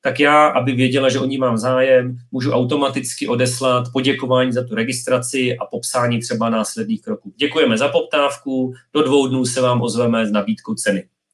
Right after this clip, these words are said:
Jo? A takhle, tohle je takový jakoby triviální, ale celkem častý scénář, který může, může fungovat.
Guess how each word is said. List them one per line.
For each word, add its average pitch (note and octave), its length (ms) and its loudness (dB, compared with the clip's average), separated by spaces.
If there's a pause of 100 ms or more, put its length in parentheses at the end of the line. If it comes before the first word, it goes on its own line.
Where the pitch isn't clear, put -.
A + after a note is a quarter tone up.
(140)
Jo? D3 220 0 (300)
A G#2 60 -12
takhle, B2+ 420 2 (100)
tohle D#3 240 4
je D3+ 40 4
takový C#3+ 340 2
jakoby B2+ 580 -2 (420)
triviální, C#3+ 760 2
ale B2+ 460 2
celkem B2+ 360 -2
častý B2+ 320 -4
scénář, A#2 440 -6
který A#2+ 180 -4
může, G#2+ 340 -4
může G#2 220 -8
fungovat. F#2+ 440 -12